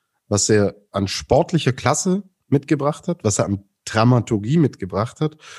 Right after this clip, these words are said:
und dass natürlich das deutsche Team mit zwei Oberstdorfern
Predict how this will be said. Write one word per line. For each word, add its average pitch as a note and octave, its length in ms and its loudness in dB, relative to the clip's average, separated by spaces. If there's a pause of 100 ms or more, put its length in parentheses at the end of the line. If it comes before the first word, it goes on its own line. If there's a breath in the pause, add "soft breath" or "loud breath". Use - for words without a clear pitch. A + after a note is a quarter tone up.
(140)
und G#2 200 -2
dass C#3+ 180 2
natürlich C3 400 0
das - 180 -8
deutsche D3 380 0
Team C3 320 2
mit E3 240 2
zwei D3 300 2
Oberstdorfern B2+ 720 -2